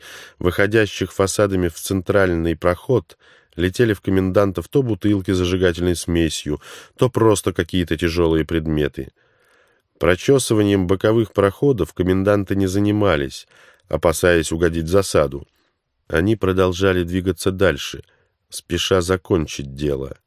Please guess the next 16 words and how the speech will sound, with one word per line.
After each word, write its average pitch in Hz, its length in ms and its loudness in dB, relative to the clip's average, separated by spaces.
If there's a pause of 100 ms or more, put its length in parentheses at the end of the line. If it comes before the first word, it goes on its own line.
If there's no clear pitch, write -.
(160)
и 90 100 -4
покинуть, 98 600 -2
наконец, 78 500 -2
проклятый 78 520 -4
сектор, - 580 -6 (540)
унесший 85 680 -2
уже 80 240 -2
много 82 380 -2
жизней. 71 640 -8 (1200)
К - 60 -20
шести 95 440 0
часам 110 440 4
утра 127 340 2
под - 160 -2
контролем 95 520 2
мятежников, 95 920 0